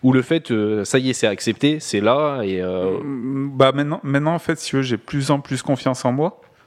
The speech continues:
Speaker 2: J'ai un meilleur feeling avec les gens, c'est plus facile. Et, euh, je pense que après, t'as pas, euh, de degré, euh, t-,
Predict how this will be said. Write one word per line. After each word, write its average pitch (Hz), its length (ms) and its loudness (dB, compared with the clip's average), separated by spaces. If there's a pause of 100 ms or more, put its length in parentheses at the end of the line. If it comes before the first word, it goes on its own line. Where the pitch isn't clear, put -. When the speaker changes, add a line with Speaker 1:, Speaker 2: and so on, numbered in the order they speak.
(440)
Speaker 2:
J'ai 107 120 0
un 113 60 4
meilleur 123 300 2
feeling 131 320 0
avec 117 200 -2
les 117 80 0
gens, 135 200 0 (120)
c'est 104 480 -2
plus 120 200 -8
facile. 143 480 0 (920)
Et, - 100 -2
euh, 107 340 0
je - 160 -2 (220)
pense 160 260 0
que 113 460 0
après, 143 240 -2
t'as 117 180 0
pas, 131 400 2
euh, 127 340 0
de 120 160 0
degré, 127 540 0
euh, 113 360 -2
t-, - 120 -14